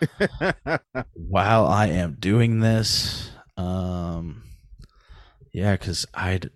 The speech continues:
Speaker 2: you know, I'm what they call a chatty Cathy.
Speaker 1: Let's see. I don't know if it's on top ten anymore.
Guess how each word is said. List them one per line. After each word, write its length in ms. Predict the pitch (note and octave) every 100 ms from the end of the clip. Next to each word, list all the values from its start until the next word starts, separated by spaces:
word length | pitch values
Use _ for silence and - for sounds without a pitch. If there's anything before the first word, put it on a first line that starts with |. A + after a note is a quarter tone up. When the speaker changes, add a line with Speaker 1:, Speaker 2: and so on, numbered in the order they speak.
| _
Speaker 2:
you 160 | - F2+
know, 180 | C#2 - - - - - - - _ _ _ _ - E2+ C2 -
I'm 120 | G2
what 120 | G2+
they 100 | F#2
call 220 | G2 G2 F2+
a 60 |
chatty 500 | - - G2 F#2+ F#2+
Cathy. 680 | G2 - F#2 G#2 - A2 A2 _ _ _ _ _ _ -
Speaker 1:
Let's 180 | - -
see. 120 | G3+
I 100 | F#2+
don't 180 | C#3 C4
know 120 | F#3
if 120 | -
it's 120 | F3
on 140 | D3 A2
top 220 | A#2+ F#2
ten 200 | - G#2+
anymore. 560 | F2+ F2 F2+ G#2+ G2+